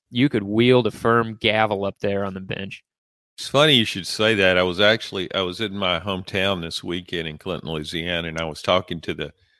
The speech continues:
Speaker 2: the judge. I remember when she was a, uh, senior in high school. I thought,
Speaker 1: Well,
Speaker 2: "Man, I
Speaker 1: well,
Speaker 2: really"
Speaker 1: wait a second. Why, why were you talking to her this weekend? Did you run into some trouble down there in Clinton?
Speaker 2: Uh, nothing that couldn't be worked out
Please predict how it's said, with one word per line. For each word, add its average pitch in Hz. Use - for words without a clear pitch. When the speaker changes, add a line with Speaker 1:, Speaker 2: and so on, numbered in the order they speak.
Speaker 2:
the 87
judge. 90
I 90
remember 92
when 85
she -
was 85
a, 80
uh, 78
senior 107
in 87
high 110
school. 71
I 101
thought, 110
Speaker 1:
Well, 110
Speaker 2:
"Man, 110
I 110
Speaker 1:
well, 123
Speaker 2:
really" 127
Speaker 1:
wait 165
a 151
second. 123
Why, 135
why 151
were 190
you 139
talking 156
to 147
her 135
this 123
weekend? 110
Did 104
you 104
run 113
into 123
some 113
trouble 165
down 165
there 175
in 170
Clinton? 196
Speaker 2:
Uh, 175
nothing 196
that 156
couldn't 147
be 135
worked 127
out 127